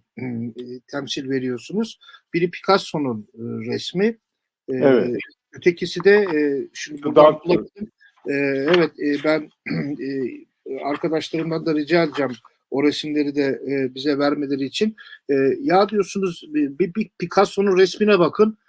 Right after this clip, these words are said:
Speaker 1: Hani öyle demiyorsunuz, ben öyle dediğinizi söyleyeyim. "Bir de bugünkü
Speaker 2: Evet.
Speaker 1: doktorlara bakın." der gibi oluyor. Hocam şimdi buraya baktığımızda Picasso'nun resmi bu. Sunset
Speaker 2: Yok, bu
Speaker 1: Charity.
Speaker 2: şey, bu, bu The Doctor, bu. Picasso'nun
Speaker 1: Bu da-,
Speaker 2: resmi
Speaker 1: ha,
Speaker 2: bu.
Speaker 1: bu,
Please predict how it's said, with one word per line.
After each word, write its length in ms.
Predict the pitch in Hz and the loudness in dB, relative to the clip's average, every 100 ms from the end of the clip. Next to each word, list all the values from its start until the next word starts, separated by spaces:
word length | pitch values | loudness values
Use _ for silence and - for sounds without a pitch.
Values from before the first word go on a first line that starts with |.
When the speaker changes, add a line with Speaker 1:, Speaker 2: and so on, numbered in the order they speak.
| _ | _
Speaker 1:
Hani 160 | - 120 | -8 -6
öyle 260 | 135 147 156 | 0 2 2
demiyorsunuz, 560 | 156 147 131 147 175 | 0 0 -2 -6 -2
ben 160 | 151 147 | 2 2
öyle 220 | 143 131 | 4 2
dediğinizi 440 | 123 117 120 117 123 | 0 -2 -6 -8 -10
söyleyeyim. 340 | 131 139 180 | -6 -4 -4
"Bir 100 | 151 | 0
de 160 | 196 180 | 0 0
bugünkü 260 | 190 196 196 | -2 -4 0
Speaker 2:
Evet. 80 | |
Speaker 1:
doktorlara 540 | 185 180 - 185 190 180 | 0 0 2 4 6 6
bakın." 360 | 156 - 127 113 - - - | 4 2 -6 -8 -16 -4 4
der 160 | 139 | 4
gibi 220 | 135 127 | 4 0
oluyor. 340 | 127 131 170 208 - _ | 0 4 4 4 -2 _
Hocam 300 | 147 165 220 | 2 4 4
şimdi 280 | - 208 156 | 2 -6 -2
buraya 320 | 175 208 185 | 2 2 4
baktığımızda 600 | 156 151 - 175 170 165 | 2 4 2 2 0 -4
Picasso'nun 560 | - - 143 147 139 123 | -4 -4 -4 -4 -6 -6
resmi 340 | 120 - 123 | -6 -8 2
bu. 200 | 185 214 - - | 4 4 0 -14
Sunset 720 | - - 170 208 - 202 - 202 | -6 2 4 4 2 0 2 6
Speaker 2:
Yok, 120 | 202 175 | 6 6
bu 120 | 196 | 2
Speaker 1:
Charity. 140 | 180 | 4
Speaker 2:
şey, 200 | 208 196 | 4 4
bu, 240 | 139 180 147 | 6 4 6
bu 240 | 196 165 | 6 6
The 180 | 143 151 | 4 4
Doctor, 540 | 190 202 202 165 127 | 6 6 2 0 0
bu. 180 | 123 120 | -2 -4
Picasso'nun 420 | - - 170 170 | -4 0 0 2
Speaker 1:
Bu 60 | 170 | 2
da-, 60 | 160 | 2
Speaker 2:
resmi 320 | 151 - 175 | 0 -6 -2
Speaker 1:
ha, 80 | 156 | 4
Speaker 2:
bu. 200 | 180 - | 4 8
Speaker 1:
bu, 140 | 220 | 6